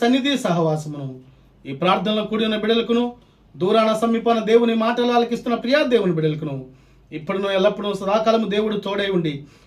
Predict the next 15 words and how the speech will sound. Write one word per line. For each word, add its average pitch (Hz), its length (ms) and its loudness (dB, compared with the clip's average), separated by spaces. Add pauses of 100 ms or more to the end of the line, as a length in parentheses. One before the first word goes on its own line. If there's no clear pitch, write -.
(120)
వారికి 175 200 0
ఉన్న 208 160 0
ప్రతి 208 180 -4 (100)
బంధకాలు 214 420 2 (100)
తొలగించి 208 480 0 (500)
దేవుడే 226 380 6
వారిని 220 220 4 (100)
ధైర్యపరిచి 214 640 4 (480)
మనసారా 220 560 4
నా 208 40 0 (120)
దేవుడు 202 300 0
వారిని 185 300 2
సమృద్ధిగా 190 540 0 (460)
ఆశీర్వదించి 220 880 2
దీవించునుగాక. 240 960 2